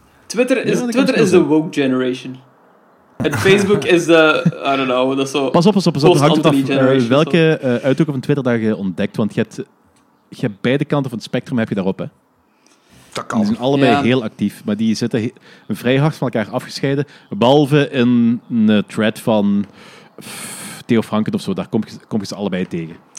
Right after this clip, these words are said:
Speaker 2: Maar voor de, voor de rest zitten die vrij hard, ja,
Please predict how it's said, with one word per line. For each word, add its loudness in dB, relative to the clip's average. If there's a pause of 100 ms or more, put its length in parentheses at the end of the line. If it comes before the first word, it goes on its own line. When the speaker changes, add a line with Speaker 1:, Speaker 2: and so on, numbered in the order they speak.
(460)
Speaker 2:
Maar 0
voor 0
de, -2
voor -2
de 2
rest 0
zitten -4
die -2
vrij 0
hard, -4 (880)
ja, -4